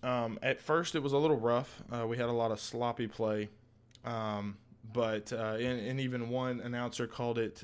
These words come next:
uh, the L-, looks like the L A Fitness Center at three P M, uh, talking about, uh, a game. And he wasn't wrong. It, it was pretty sloppy. But all that aside, it,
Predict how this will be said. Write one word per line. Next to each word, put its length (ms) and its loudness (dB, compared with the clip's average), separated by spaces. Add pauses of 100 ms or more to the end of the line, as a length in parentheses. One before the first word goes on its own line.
uh, 220 0
the 140 -2
L-, 160 2
looks 260 -6
like 140 -2
the 100 -8
L 160 2
A 80 4
Fitness 400 -4
Center 260 -2
at 120 -6
three 180 -2
P 300 -4
M, 220 -4 (500)
uh, 140 0
talking 280 -4
about, 340 0
uh, 340 -8
a 100 -2
game. 440 -4
And 140 -4 (320)
he 100 0
wasn't 240 4
wrong. 280 4
It, 80 0
it 80 -4
was 220 0
pretty 200 2
sloppy. 440 -2
But 240 4 (600)
all 160 6
that 160 4
aside, 500 2
it, 140 -4